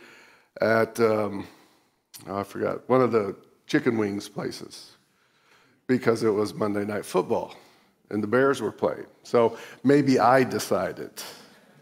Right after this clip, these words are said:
that we should meet at the, the sanctuary of Buffalo Wild Wings.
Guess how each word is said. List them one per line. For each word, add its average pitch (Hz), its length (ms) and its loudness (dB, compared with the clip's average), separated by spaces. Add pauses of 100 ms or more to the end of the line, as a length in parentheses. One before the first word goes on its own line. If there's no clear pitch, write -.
(800)
that 110 160 4
we 110 180 2
should 110 240 -4
meet 113 400 -2 (120)
at 98 340 -4
the, 95 340 -6 (1120)
the - 60 -12
sanctuary 143 800 4
of 104 200 0
Buffalo 135 380 4
Wild 113 420 4
Wings. 107 500 -8